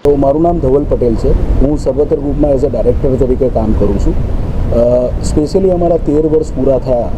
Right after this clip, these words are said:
એ તેર વર્ષના પૂરા થવાના એક સેલિબ્રેશનમાં અમારા જે એક્ઝિસ્ટિંગ ક્લાયન્ટ છે, અમારા જે ચેનલ પાર્ટનર છે, એમને થેન્ક્સ કહેવા માટે અમે આ ઇવેન્ટ ઓર્ગેનાઇઝ કરેલો છે.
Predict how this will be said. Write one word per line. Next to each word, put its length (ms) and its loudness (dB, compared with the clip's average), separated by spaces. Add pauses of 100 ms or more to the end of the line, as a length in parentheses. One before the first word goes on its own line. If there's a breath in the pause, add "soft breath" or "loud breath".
(140)
એ 60 2
તેર 260 0
વર્ષના 480 0
પૂરા 460 0
થવાના 380 -2
એક 160 -2
સેલિબ્રેશનમાં 800 -2 (400)
અમારા 300 0
જે 100 0
એક્ઝિસ્ટિંગ 580 -2
ક્લાયન્ટ 280 0
છે, 520 0
અમારા 280 2
જે 140 0
ચેનલ 380 0
પાર્ટનર 360 0
છે, 480 0 (520)
એમને 480 0 (160)
થેન્ક્સ 300 0
કહેવા 180 2
માટે 240 0
અમે 140 2
આ 100 2
ઇવેન્ટ 300 2
ઓર્ગેનાઇઝ 480 0
કરેલો 360 0
છે. 120 -2